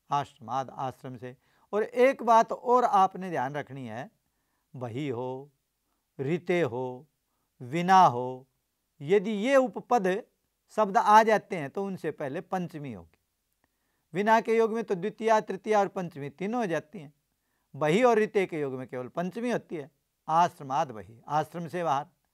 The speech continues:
अन्यत्र और कहीं, लोकानाम, सामाजिक लोगों के, कलहेपि, कलह करने पर भी,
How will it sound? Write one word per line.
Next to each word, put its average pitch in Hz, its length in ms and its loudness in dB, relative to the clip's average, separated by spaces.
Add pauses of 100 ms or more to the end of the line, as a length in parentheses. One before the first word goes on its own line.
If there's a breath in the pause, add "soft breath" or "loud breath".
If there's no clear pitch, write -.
(260)
अन्यत्र 220 440 4
और 190 280 0
कहीं, 175 300 -8 (480)
लोकानाम, 220 640 6 (600)
सामाजिक 185 440 4
लोगों 208 320 0
के, 180 200 -10 (500)
कलहेपि, 220 600 6 (500)
कलह 214 240 8
करने 196 320 -2
पर 190 160 -6
भी, 175 220 -10